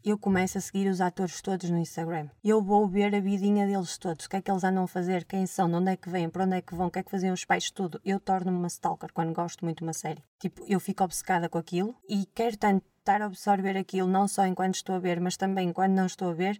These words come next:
que viro uma stalker. Mas é sem tirar nem pôr. Vocês fazem isso? Eu não sei se isto é doentio da minha parte,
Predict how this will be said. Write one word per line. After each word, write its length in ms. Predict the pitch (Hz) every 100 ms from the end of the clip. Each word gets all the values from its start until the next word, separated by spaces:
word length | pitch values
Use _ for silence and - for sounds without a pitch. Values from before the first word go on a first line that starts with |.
| _
que 60 | 220
viro 240 | 214 240
uma 80 | 254
stalker. 500 | 247 - 220 - 202 _ -
Mas 220 | 269 320 254
é 80 |
sem 180 | 220 220
tirar 180 | 202 202
nem 140 | 214
pôr. 220 | 254 247 208 _ -
Vocês 220 | 240 294
fazem 400 | 240 190 175 165
isso? 180 | - -
Eu 120 | 233
não 80 | 247
sei 120 | 240
se 80 | -
isto 140 | 220
é 40 |
doentio 420 | 190 185 170 165 170
da 100 | 185
minha 160 | 180
parte, 400 | - 160 190 -